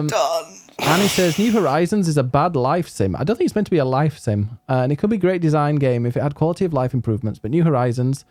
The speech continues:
Speaker 1: changed the fundamental of the series, and I think that's why I fell out of it. Ah, see, I like, and I don't think it was meant to be a life sim. I don't think you meant to base your life on New Horizons. Otherwise, I would have quite happily gone over to a, a, yeah, deserted island.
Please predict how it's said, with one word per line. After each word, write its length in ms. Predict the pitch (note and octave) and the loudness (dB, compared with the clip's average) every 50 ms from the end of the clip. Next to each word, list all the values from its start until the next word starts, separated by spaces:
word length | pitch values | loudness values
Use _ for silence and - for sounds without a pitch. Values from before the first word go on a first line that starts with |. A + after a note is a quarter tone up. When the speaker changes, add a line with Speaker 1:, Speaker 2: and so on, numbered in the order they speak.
| _ _ _ _ _ | _ _ _ _ _
Speaker 1:
changed 260 | - A#2+ A#2+ A#2+ - | -2 0 0 0 0
the 60 | A#2 | -2
fundamental 460 | - - C3+ B2 A2 A2 A2 G#2+ A2+ | 0 0 0 0 0 0 -2 -2 -2
of 60 | A2 G#2 | -2 -2
the 80 | G#2 | -2
series, 340 | - - G2+ F#2+ F#2+ F#2+ A2 | -2 -2 -2 -2 -2 -2 -2
and 60 | G2 | -4
I 40 | F#2+ | -4
think 120 | - A2 | -4 -6
that's 160 | F2+ D2 - - | -6 -6 -6 -4
why 100 | G2 F#2 | -2 -2
I 60 | G#2+ | -2
fell 180 | - - F#2 | -4 -4 -4
out 240 | D#2+ D#2+ G2 - - | -4 -4 -6 -8 -10
of 80 | G2+ F#2+ | -10 -10
it. 160 | D#2+ - - _ - | -12 -12 -14 _ -12
Ah, 600 | B2+ A#2+ A2+ B2 C3+ D3+ E3 D#3+ C#3+ B2 A#2 A2 - | -10 -8 -6 -4 -2 -2 -2 -2 -2 -2 -4 -6 -6
see, 120 | - C3 | -6 -4
I 60 | C#3 | -4
like, 340 | F3 E3+ D3+ E3+ - - - - - | -2 -2 -2 -4 -6 -10 -20 -14 -8
and 180 | C3+ B2 A#2 - - | -6 -6 -6 -4 -4
I 80 | C#3 | -4
don't 100 | D3+ G3+ | -2 -2
think 160 | B3+ D4+ C#4 | -2 -2 -2
it 40 | G#3+ | -2
was 120 | F3 D#3+ - | -2 -2 -2
meant 140 | D#3+ C#3+ | -4 -2
to 40 | - | 0
be 60 | D3 | -2
a 60 | B2+ A#2 | -2 0
life 400 | A2+ B2+ D#3+ G3 F3 - - - | -2 -2 -2 -4 -4 -6 -8 -12
sim. 300 | - - G#2 G2 G#2 - _ _ _ _ _ _ _ _ - - | -10 -8 -8 -6 -8 -10 _ _ _ _ _ _ _ _ -6 -4
I 40 | |
don't 60 | D3 D#3+ | -2 -2
think 80 | F#3 | 0
you 60 | E3 | 0
meant 140 | D3 C#3 B2+ | 0 -2 -2
to 60 | - | -2
base 200 | - B2+ B2 - | -2 -2 -2 0
your 80 | B2 A2 | -2 -2
life 320 | A2 G#2+ G#2+ G2+ - - | 0 0 -2 -4 -4 -6
on 240 | G#2+ G2+ G2+ G2+ - | -6 -4 -4 -6 -4
New 140 | A#2+ B2 A#2 | 0 2 2
Horizons. 460 | A2 G#2+ G#2 G#2+ G#2 G2+ G2+ G2 - - | 2 2 2 0 -2 -2 -6 -8 -8 -6
Otherwise, 260 | B2+ C3 B2+ A#2 A2+ | -2 0 0 0 2
I 60 | A2+ | 0
would 160 | G#2+ G2+ G2 G#2 | 0 0 -2 -2
have 140 | G2+ - - | -4 -6 -6
quite 140 | - G#2+ A2 | -4 -2 -2
happily 240 | A2+ - G#2 G2 | -2 -4 -6 -8
gone 160 | G2+ F2+ F2 - | -6 -6 -8 -8
over 200 | B1 B1+ - B2+ | -10 -10 -10 -12
to 200 | - - C2 B1+ | -10 -8 -8 -8
a, 100 | A#1 A#2 _ _ _ _ _ _ _ _ _ - - | -8 -10 _ _ _ _ _ _ _ _ _ -4 -4
a, 80 | A2 G2+ G#2+ _ _ _ _ - - _ _ - | -4 -4 -4 _ _ _ _ -20 -20 _ _ -8
yeah, 140 | G#2+ G2+ G2 | -6 -6 -6
deserted 320 | G2 G2 G2+ F2 F#2+ G2 | -6 -4 -6 -4 -4 -2
island. 320 | F2+ F#2 F#2 G2+ G#2 G#2 | -2 -2 -2 -4 -4 -6